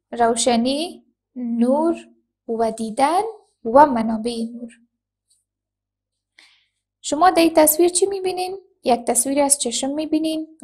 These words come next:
گل و آفتاب. یعنی که همین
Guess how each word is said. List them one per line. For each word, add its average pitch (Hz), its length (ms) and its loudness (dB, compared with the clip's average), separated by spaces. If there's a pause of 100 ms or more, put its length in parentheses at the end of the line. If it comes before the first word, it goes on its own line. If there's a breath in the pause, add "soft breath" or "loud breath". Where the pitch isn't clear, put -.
(140)
گل 339 280 6 (260)
و 247 140 0
آفتاب. 240 600 -2 (1400 soft breath)
یعنی 302 280 4
که - 360 -4 (760)
همین 349 600 0